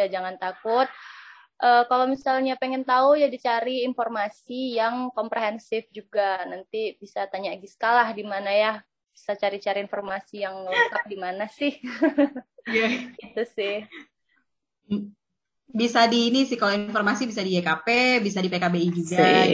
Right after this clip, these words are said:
Speaker 2: gitu.
Speaker 3: asik.
Speaker 2: Kali deh gimana harapannya?
Speaker 3: Promo ya, promo.
Speaker 2: <laughs> Promo sekalian.
Speaker 3: Sama lah, aku juga kayak Tami. Paling tambahannya buat, eh,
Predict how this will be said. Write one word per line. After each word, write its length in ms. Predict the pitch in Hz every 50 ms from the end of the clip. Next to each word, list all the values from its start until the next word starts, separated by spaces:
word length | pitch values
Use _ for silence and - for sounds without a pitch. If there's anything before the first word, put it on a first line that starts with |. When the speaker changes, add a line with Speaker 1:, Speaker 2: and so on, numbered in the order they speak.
| - -
Speaker 2:
gitu. 200 | - _ - 160 - - -
Speaker 3:
asik. 560 | 202 180 - - - - 156 160 156 143 139 - - _ _ _ _
Speaker 2:
Kali 180 | - 208 214 220 214
deh 120 | 247 262 254
gimana 320 | 220 240 240 233 233 233 269
harapannya? 240 | 277 226 220 220
Speaker 3:
Promo 260 | 220 220 226 240 247 233 226
ya, 120 | 262 214 208 226 240 233
promo. 260 | - - 190 190 196 349 349
Speaker 2:
<laughs> 100 | 349 - 269
Promo 260 | 277 277 311 294 269 254 247 254
sekalian. 400 | - 247 247 254 247 233 233 226 - - 277 - 285 285 - - - - 269 294 330 - - - _ _ _ - - - 349 349 370 - 403 403 381 359 349 349 - 330 311 294 - - - _ _ _ _ _ - - -
Speaker 3:
Sama 320 | - - 240 190 202 214 214
lah, 160 | 220 214 220
aku 100 | - 240 208
juga 160 | 214 208 220
kayak 260 | 214 - 202 196 190 - -
Tami. 400 | 175 175 185 190 196 208 202 -
Paling 260 | - 190 202 214 233
tambahannya 720 | 214 208 196 196 190 185 185 180 180 180 185 190 208 226
buat, 400 | 214 202 196 190 190 180 180 180 - _ _ _ _ _ _ 190
eh, 480 | 180 170 175 175 175 170 175 170 175